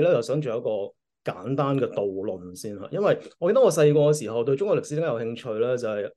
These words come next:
屋企有本書叫做，呃，《中國人史綱》，就係柏楊寫嘅。噉啊，同期就有呢個，呃，《醜陋的中國人》啦。咁跟住我又買佢成套《資治通鑑》，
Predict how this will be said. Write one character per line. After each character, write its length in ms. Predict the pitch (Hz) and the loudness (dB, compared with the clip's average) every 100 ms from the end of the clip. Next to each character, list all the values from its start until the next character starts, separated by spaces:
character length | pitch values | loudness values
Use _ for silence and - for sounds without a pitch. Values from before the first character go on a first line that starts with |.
| - | -10
屋 120 | 156 | -6
企 140 | 147 | 0
有 120 | 131 113 | 2 2
本 140 | 107 | -2
書 280 | 127 143 131 | -6 -4 -2
叫 100 | 110 107 | -2 -2
做， 180 | 92 - _ _ | -4 -6 _ _
呃， 160 | - 98 - | -10 -10 0
《中 160 | 151 | 2
國 80 | 127 | 2
人 160 | 92 - | -2 -10
史 140 | - 98 | -12 -6
綱》， 20 | 107 104 101 101 - _ | -4 -4 -6 -10 -18 _
就 120 | 104 | -14
係 20 | |
柏 280 | - 110 107 | -10 -10 -10
楊 180 | 90 - | -10 -12
寫 100 | 92 | -14
嘅。 260 | 92 98 - - _ _ _ _ | -12 -14 -14 -20 _ _ _ _
噉 160 | 160 | 0
啊， 20 | 190 | 0
同 220 | 139 104 | 0 -2
期 160 | 113 | -6
就 100 | 98 | -4
有 100 | 113 | 0
呢 100 | 127 139 | 0 2
個， 80 | 117 107 | 2 2
呃， 160 | 98 98 | -2 -8
《醜 200 | - 131 | -6 -2
陋 120 | 113 | 0
的 80 | 123 | -2
中 220 | 127 127 | -4 -4
國 100 | - | -6
人》 120 | 92 80 | -8 -10
啦。 260 | 101 92 98 _ _ _ _ _ | -12 -12 -16 _ _ _ _ _
咁 160 | 165 226 | -2 4
跟 180 | 262 254 | 4 4
住 220 | 156 143 | 0 2
我 80 | 139 | 2
又 100 | 131 | 2
買 160 | 123 135 | 0 -2
佢 220 | 156 135 | 0 -2
成 220 | 104 92 | -4 -10
套 120 | 135 117 123 | -4 -2 -2
《資 140 | 120 131 | -4 -6
治 80 | |
通 240 | 113 127 123 | -6 -4 -4
鑑》， 200 | 107 | -4